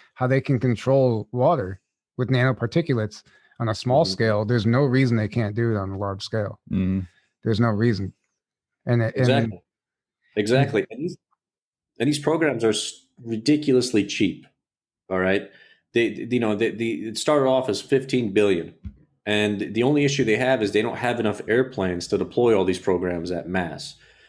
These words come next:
Speaker 2: So what they do is they try to lease out airplanes. The military tries to lease out airplanes from these big manufac-, or from these big airplane industries, you know, whether it's American, Southwest,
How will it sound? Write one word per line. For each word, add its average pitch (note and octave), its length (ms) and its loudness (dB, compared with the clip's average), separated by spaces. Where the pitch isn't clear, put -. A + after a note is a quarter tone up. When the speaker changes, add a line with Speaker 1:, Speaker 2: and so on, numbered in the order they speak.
Speaker 2:
So G#2 260 2
what G#2+ 200 2
they G#2 120 2
do D3 240 4
is A2+ 100 2
they G#2+ 100 2
try A#2+ 240 0
to G2 80 0
lease A2+ 300 2
out A#2 160 2
airplanes. F2+ 560 -2
The F#2 80 0
military G#2 500 2
tries F#2+ 280 -2
to F#2 40 -10
lease G2+ 240 0
out G2+ 160 0
airplanes F2+ 540 -2
from F2+ 320 -2
these F2+ 220 -4
big G2+ 280 2
manufac-, G2 540 0
or F#2+ 140 -2
from G2 140 -2
these F#2 120 -2
big F#2+ 240 2
airplane F#2+ 400 0
industries, E2+ 540 -8
you G2+ 80 -2
know, F#2 100 0
whether F2+ 160 2
it's F2+ 100 -6
American, F#2+ 520 0
Southwest, F#2 760 -2